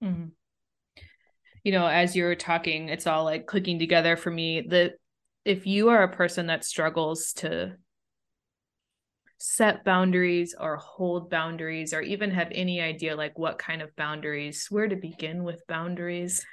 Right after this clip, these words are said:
<laughs> this exercise can be really great for you because, like, the second you get clear on what you really want and what you wanna say yes to, you're also gonna get really clear on what to say no to.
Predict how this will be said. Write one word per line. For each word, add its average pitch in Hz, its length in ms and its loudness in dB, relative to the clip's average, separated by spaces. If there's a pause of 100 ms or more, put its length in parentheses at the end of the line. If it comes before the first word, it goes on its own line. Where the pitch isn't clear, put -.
(140)
<laughs> - 200 -14
this 226 360 8
exercise 190 800 2
can - 180 -2
be 170 160 -2
really 202 340 2
great 175 400 -2
for 165 100 -8
you 165 320 -8
because, 180 360 -2
like, 170 200 0
the 180 100 -2
second 190 420 0
you 190 100 2
get 185 240 -2
clear 165 520 0
on 160 500 -2 (340)
what 180 300 0
you 175 120 -2
really 170 280 2
want 160 600 -6 (440)
and 180 120 0
what 170 140 0
you 170 100 -2
wanna 165 240 -4
say 160 260 -2
yes 156 280 -6
to, 233 500 -2 (340)
you're 180 200 2
also 190 360 4
gonna 185 160 2
get 180 200 0
really 160 240 -4
clear 160 300 -4
on 156 140 -8
what 156 180 -6
to 156 60 -8
say 151 220 -6
no 147 280 -6
to. - 440 -10